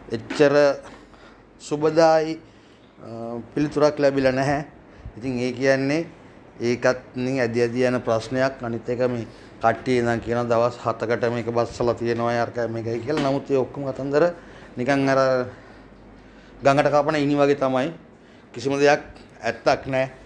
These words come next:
ඉතින් ඇත්තක් නැතුව අපිට කියන්න බෑ අරමයි මේමයි කියලා. එතකොට ඔයගොල්ලෝ මේ මං ගැන තියෙන විශ්වාසය නැති වෙනවා. ඉතින් ඒ වගේම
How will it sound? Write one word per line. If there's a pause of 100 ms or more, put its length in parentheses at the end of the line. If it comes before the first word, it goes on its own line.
(260)
ඉතින්
ඇත්තක්
නැතුව
අපිට
කියන්න
බෑ
අරමයි
මේමයි
කියලා. (400)
එතකොට
ඔයගොල්ලෝ
මේ (320)
මං
ගැන
තියෙන
විශ්වාසය
නැති
වෙනවා. (460)
ඉතින්
ඒ
වගේම